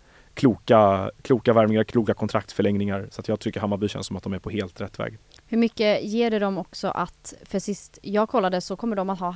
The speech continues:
Speaker 2: alla sina matcher på hemmaplan?
Speaker 1: Ja, och det där blev ju väldigt kontroversiellt.
Speaker 2: Ja.
Speaker 1: Och Mjällby, jag förstår att Mjällby reagerar. Eh, det var ju utifrån svårt att begripa hur det där blev på det sättet. Jag har faktiskt inte uppdaterat mig på vilka förklaringar som har erbjudits, men det är klart att det ser inget bra ut. Att, eh,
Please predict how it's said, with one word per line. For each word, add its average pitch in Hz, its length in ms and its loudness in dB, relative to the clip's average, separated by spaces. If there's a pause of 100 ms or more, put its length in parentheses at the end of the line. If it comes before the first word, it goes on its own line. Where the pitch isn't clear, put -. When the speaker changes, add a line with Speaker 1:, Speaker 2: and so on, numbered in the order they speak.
Speaker 2:
alla 185 200 -4
sina 175 260 -4
matcher - 320 -8
på - 220 -14
hemmaplan? 214 560 -2
Speaker 1:
Ja, 151 180 12
och 156 100 10
det 135 60 4
där 147 100 10
blev 135 200 4
ju 113 60 4
väldigt 107 240 2
kontroversiellt. 110 560 0
Speaker 2:
Ja. 285 100 -2
Speaker 1:
Och 117 60 2
Mjällby, 123 360 4
jag 110 100 6
förstår 131 400 4
att 104 100 0
Mjällby 117 280 0
reagerar. 104 680 0
Eh, 101 460 0
det 117 140 0
var 120 160 6
ju 117 120 6
utifrån 110 460 0
svårt 120 340 -2
att 104 60 -4
begripa 107 420 0
hur 101 120 2
det 101 80 0
där 95 140 -2
blev 104 220 -2
på 104 80 -6
det 98 100 -4
sättet. 104 340 -6
Jag 104 60 0
har 104 220 -2 (540)
faktiskt - 220 2
inte 117 160 2
uppdaterat 123 380 2
mig 104 120 4
på 107 120 2
vilka 104 200 -4
förklaringar 110 500 4
som 107 100 -6
har 110 60 0
erbjudits, 117 680 0
men 110 200 -4
det 107 80 -2
är - 20 -2
klart 90 280 -6
att 90 60 -12
det 95 80 -10
ser 98 140 -4
inget 95 200 -4
bra 95 260 -4
ut. - 300 -16
Att, - 280 -14
eh, 90 160 -4